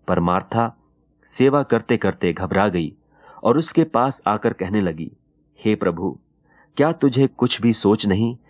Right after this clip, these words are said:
कि मेरी बहन ने मुझे सेवा करने के लिए अकेली ही छोड़ दिया है? सो उससे कह कि मेरी सहायता करे।" प्रभु ने उसे उत्तर दिया,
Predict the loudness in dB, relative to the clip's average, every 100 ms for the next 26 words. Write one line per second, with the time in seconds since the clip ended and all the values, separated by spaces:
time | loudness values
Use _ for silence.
0 | _ _ 0 2 4 4 2 2 2 4
1 | 4 4 2 0 0 0 0 -2 -2 0
2 | 0 0 0 0 -4 _ _ _ -10 -2
3 | 2 4 4 0 2 2 4 2 2 -4
4 | -8 _ _ _ _ -2 0 2 0 0
5 | -2 0 0 0 -4 _ _ _ 0 2
6 | 4 2 -2 -2 -2 0 -2 -2 -4 -8
7 | _ _ _ _ _ _ -2 2 2 4
8 | 2 2 -2 2 2 2 0 0 0 -4
9 | -4